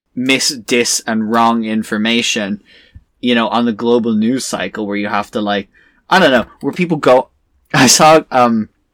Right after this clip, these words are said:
someone was like, I can't remember what it was, some celebrity death or something happening, and they were like, "Oh, please don't let me have found this out on Twitter." And someone responded with a screenshot of a Tumblr post that said, "If you go to the circus for your news, don't complain when a clown tells you it."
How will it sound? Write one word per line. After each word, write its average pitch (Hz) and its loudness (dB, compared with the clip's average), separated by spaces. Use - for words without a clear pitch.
someone 151 -2
was 131 -2
like, 117 -2
I 240 -6
can't 427 -4
remember 127 -4
what 123 2
it 127 -2
was, 107 -6
some 185 0
celebrity 135 0
death 113 -2
or 113 -6
something 113 -4
happening, 110 -4
and 110 -4
they 113 -4
were 113 -2
like, 110 -4
"Oh, 135 -2
please 151 0
don't 131 -2
let 120 -2
me 117 0
have 113 -4
found 110 -2
this 107 -6
out 104 -2
on 98 -8
Twitter." 139 0
And 110 -6
someone 123 0
responded 117 0
with 107 -4
a 101 -6
screenshot 110 -4
of 101 -6
a 92 -10
Tumblr 113 -6
post 113 -8
that 110 -14
said, 110 -4
"If 123 -12
you 127 -6
go 120 0
to 127 -6
the 113 -4
circus - -6
for 113 -4
your 107 -2
news, 110 -2
don't 110 -6
complain 110 -4
when 104 -4
a 101 -8
clown 113 -6
tells 131 0
you 139 0
it." 147 -2